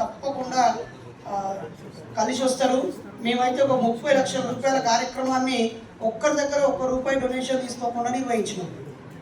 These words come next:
నేను మా భార్యను పెట్టుకోలే, నేను మా భార్య, మా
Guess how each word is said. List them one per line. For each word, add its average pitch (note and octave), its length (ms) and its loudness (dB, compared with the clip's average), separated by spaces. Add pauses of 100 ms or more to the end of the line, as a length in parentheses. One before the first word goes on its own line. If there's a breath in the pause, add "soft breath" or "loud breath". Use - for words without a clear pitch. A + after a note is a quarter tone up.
(360)
నేను B3+ 180 2
మా C#4 120 4
భార్యను B3+ 360 6
పెట్టుకోలే, A#3+ 540 4 (1400)
నేను G#3 220 2
మా C4 160 4
భార్య, A#3 400 6 (140)
మా B3+ 140 6